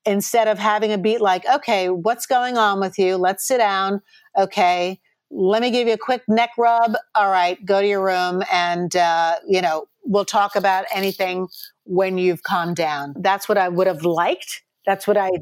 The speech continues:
did not get. And that's kind of what I have used as a practice with my girls as their, I got very active with my first one 'cause I was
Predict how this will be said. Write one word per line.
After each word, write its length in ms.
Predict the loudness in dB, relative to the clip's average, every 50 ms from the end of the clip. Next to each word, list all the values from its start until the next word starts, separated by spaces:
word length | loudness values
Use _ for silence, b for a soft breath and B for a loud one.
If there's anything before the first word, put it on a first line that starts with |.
| -8 -12 -18 -6 _
did 160 | 0 0 0
not 320 | 0 0 0 0 0 -2 -2 -4 -2
get. 360 | -2 0 0 0 -2 -2 -4 B B B B B B B 0
And 180 | 0 2 2 2
that's 240 | 2 0 0 -4
kind 300 | -10 -6 -2 -2 0 0
of 100 | 0 0
what 420 | 0 2 2 2 2 2 0 -2 -6 -6 -2 0
I 220 | 0 2 2 0
have 420 | -2 0 0 2 2 2 0 -2 -8 _ _ _ -12
used 580 | -2 0 2 2 4 2 2 2 0 0 0 0
as 140 | 0 0 0
a 60 | -2
practice 540 | -2 -2 -2 -2 -2 0 -2 -2 -2 0 0
with 100 | -2 0 0
my 240 | 2 2 2 2 2
girls 420 | 2 2 2 2 2 0 -2 -2 0 0
as 320 | 0 0 0 -2 -4 -2
their, 480 | -2 0 0 2 0 0 0 -2 -2 -2
I 80 | -2 0
got 180 | 0 0 -2 0
very 360 | 0 0 0 0 0 2 2
active 300 | 2 2 0 0 0 -2
with 100 | 0 0
my 140 | 0 0 0
first 360 | 0 -2 -2 -2 -4 -4 -4
one 280 | -2 -2 -2 -4 -4 -4
'cause 160 | -4 -2 0
I 200 | 2 0 0 0 0
was 300 | 0 -2 -2 -2 -6